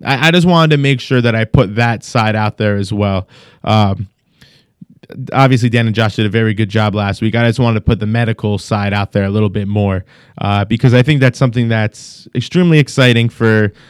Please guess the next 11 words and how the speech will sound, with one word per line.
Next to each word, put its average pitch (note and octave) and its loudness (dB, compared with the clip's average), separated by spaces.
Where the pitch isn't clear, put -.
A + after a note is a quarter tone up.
uh, G#2 -4
people A#2 0
out G#2 -2
there G#2 2
that G2 -2
are G#2+ -2
worried A2+ 2
about G2+ -4
taking, G2+ -4
uh, F2+ -4
taking G#2+ -2